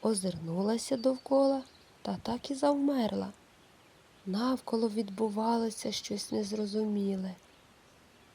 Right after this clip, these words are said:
Небо швидко потемніло, сонце сховалося за волохатими чорними хмарами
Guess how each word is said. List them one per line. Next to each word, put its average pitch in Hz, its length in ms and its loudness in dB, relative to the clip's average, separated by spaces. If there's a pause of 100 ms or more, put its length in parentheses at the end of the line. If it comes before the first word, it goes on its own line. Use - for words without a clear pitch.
(140)
Небо 196 580 2
швидко - 540 -2
потемніло, 202 1040 0 (760)
сонце 240 800 4
сховалося 233 840 2
за 214 140 0
волохатими 226 960 0
чорними 226 560 0
хмарами 220 840 0